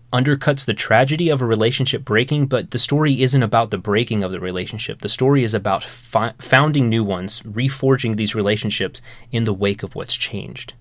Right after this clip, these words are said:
And I think that's a more compelling story to tell. So starting with the breaking allows us to see how the pieces will begin to fit back together. You can also see me s-, thinking about, uh, the moral polarity, uh, of decisions and my characters in this story.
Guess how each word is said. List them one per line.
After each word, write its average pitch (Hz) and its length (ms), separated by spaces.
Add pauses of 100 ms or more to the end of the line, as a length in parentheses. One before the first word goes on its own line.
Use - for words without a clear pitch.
(140)
And 101 160
I 98 80
think 123 160
that's 110 160
a 104 40
more 98 140
compelling 95 400
story 90 360
to - 80
tell. - 280
So - 140
starting 123 560
with 110 160
the 113 80
breaking 98 540
allows 101 420
us 101 160
to 101 140
see 107 300
how 104 180
the 101 100
pieces 104 460
will 98 160
begin 95 300
to - 80
fit - 300
back 90 220
together. 98 540 (100)
You 151 100
can 147 140
also 156 220
see 131 180
me 120 220
s-, - 260 (100)
thinking 160 340
about, 101 360 (300)
uh, 92 200
the 98 140
moral 104 420
polarity, 95 720 (640)
uh, 90 240
of 92 200
decisions 87 760
and 95 240
my 85 140
characters - 520
in 92 100
this 90 140
story. 90 460